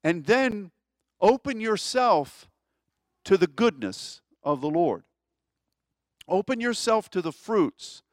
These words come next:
the manifestation of Tob, the manifestation of that devotion to the purpose, the eternal purpose of God.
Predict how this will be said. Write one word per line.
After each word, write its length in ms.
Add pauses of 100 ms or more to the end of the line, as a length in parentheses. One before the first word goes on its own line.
(260)
the 80
manifestation 1040
of 160
Tob, 380 (1900)
the 100
manifestation 1080
of 320
that 300
devotion 840 (1000)
to 160
the 100
purpose, 640
the 180
eternal 440
purpose 420
of 140
God. 400